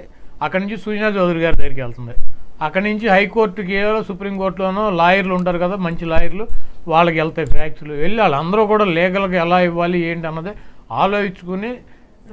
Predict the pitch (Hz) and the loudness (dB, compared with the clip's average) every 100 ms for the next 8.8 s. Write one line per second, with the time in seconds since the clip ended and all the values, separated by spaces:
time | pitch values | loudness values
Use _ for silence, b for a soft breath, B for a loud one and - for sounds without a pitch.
0 | 208 208 220 220 208 208 202 185 202 190 | -10 -8 -4 -4 -2 -4 -4 -6 -6 -4
1 | 180 185 190 196 180 180 190 190 190 170 | -4 -6 -6 -4 -4 -2 -2 -2 -2 -4
2 | 165 160 151 156 165 190 175 185 240 196 | -6 -6 -6 -6 -8 -6 -6 -6 -4 -4
3 | 202 277 202 185 202 240 269 233 B B | -4 -8 -4 -2 -2 -6 -8 -10 B B
4 | - 214 214 214 247 233 208 190 185 175 | -12 -6 -6 -4 -2 0 2 2 0 -2
5 | 208 190 185 202 208 170 151 - 120 - | -4 -4 -6 -6 -6 -6 -8 -8 -8 -10
6 | b b b - 214 180 180 196 185 240 | b b b -10 -8 -8 -6 -4 -4 -4
7 | 240 240 226 214 226 220 220 208 220 190 | -2 -2 -4 -2 -2 0 -2 -2 2 4
8 | 208 214 208 214 196 208 202 | 2 -2 0 2 4 2 0